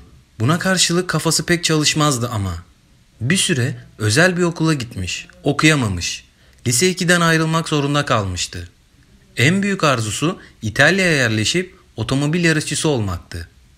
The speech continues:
Ama bu hayalini gerçekleştirmeye zaman bulamadan hepimizi şaşırtan bir şey yaptı ve evlendi.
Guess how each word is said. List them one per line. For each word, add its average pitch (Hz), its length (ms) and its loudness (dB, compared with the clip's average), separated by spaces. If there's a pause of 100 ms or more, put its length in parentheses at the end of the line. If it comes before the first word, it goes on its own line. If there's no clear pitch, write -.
(520)
Ama 127 240 0
bu 165 100 0
hayalini 180 520 2
gerçekleştirmeye 151 1000 0
zaman 151 380 -2
bulamadan 139 500 0 (280)
hepimizi 160 440 0
şaşırtan 151 580 0
bir 156 40 -4
şey 147 240 0
yaptı 98 460 -6 (340)
ve 147 60 6
evlendi. 131 680 2